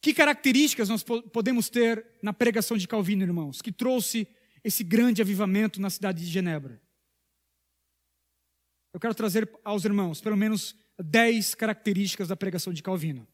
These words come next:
Dez marcas da pregação de Calvino. A primeira marca,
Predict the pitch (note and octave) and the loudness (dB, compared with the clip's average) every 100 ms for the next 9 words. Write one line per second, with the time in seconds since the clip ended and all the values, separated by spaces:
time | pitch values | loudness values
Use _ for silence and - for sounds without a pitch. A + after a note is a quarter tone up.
0 | _ _ _ _ _ _ _ _ D#3 A3 | _ _ _ _ _ _ _ _ 0 2
1 | G#3+ G3 G#3+ F#3+ D3 C3 - - _ _ | 2 0 0 -2 -6 -14 -16 -18 _ _
2 | _ F#3+ F3 G#3 F#3+ F#3+ E3 D3+ _ _ | _ -8 -2 -2 0 -2 -4 -8 _ _
3 | F#3+ D#3+ D#3 A#2+ - _ _ _ _ _ | -4 -2 -4 -8 -18 _ _ _ _ _
4 | _ _ _ _ F3+ A#3+ D4+ C#4+ A#3 A#3 | _ _ _ _ 0 4 6 6 6 4
5 | - A3+ A3+ | 2 0 -2